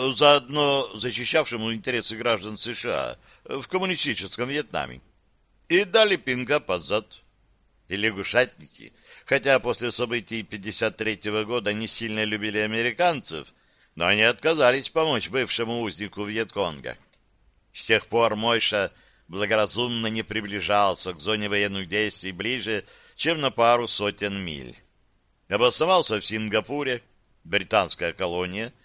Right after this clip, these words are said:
цивилизованное и безопасное место, через которое, однако, тоже шли товары и деньги для Вьетнамской войны.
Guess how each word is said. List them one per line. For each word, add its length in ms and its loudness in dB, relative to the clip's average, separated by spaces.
цивилизованное 760 2
и 20 -4
безопасное 640 -2
место, 540 -4
через 300 0
которое, 540 2
однако, 840 -4
тоже 380 2
шли 220 -4
товары 480 0
и 20 -10
деньги 400 -2
для 180 -4
Вьетнамской 720 -2
войны. 380 -2